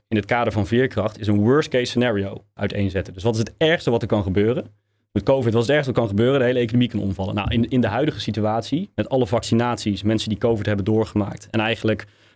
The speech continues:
meer controle op het virus, zou je kunnen zeggen: nou ja, het ergste wat kan gebeuren is niet per se dat de hele gezondheidszorg onderuit gaat en de economie onderuit gaat. Dus heb je, zit je meer in een kosten-baten, eh, eh, afweging.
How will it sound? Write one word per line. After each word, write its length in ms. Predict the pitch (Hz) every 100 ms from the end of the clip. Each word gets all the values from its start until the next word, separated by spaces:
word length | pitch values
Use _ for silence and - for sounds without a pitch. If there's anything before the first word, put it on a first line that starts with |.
| _
meer 340 | 113 127 127
controle 560 | - 117 - 135 143 120
op 160 | 107
het 100 | -
virus, 520 | - 123 131 147 180 - _ _ _ _
zou 180 | - 117
je 60 | 120
kunnen 200 | 123 113
zeggen: 220 | 117 113
nou 120 | 117
ja, 60 | 107
het 80 |
ergste 240 | 110 123 117
wat 80 | 107
kan 140 | 117
gebeuren 400 | 98 110 117 120
is 100 | 107
niet 120 | 123
per 80 | 117
se 160 | - 113
dat 100 | 113
de 80 |
hele 340 | 110 117 110 -
gezondheidszorg 540 | - 120 120 104 117
onderuit 300 | 117 110 107
gaat 100 | 104
en 80 | 110
de 60 | 113
economie 360 | 107 104 113
onderuit 340 | 135 131 123 120
gaat. 300 | 117 123 -
Dus 100 | 107
heb 140 | 113 104
je, 240 | 113 107 104 - _ _ -
zit 220 | - 117
je 80 | 120
meer 180 | 123
in 60 | 120
een 80 | 110
kosten-baten, 720 | 120 - 101 110 110 - 98 -
eh, 220 | 104 95
eh, 60 | 98 -
afweging. 720 | 101 - 101 95 92 - 95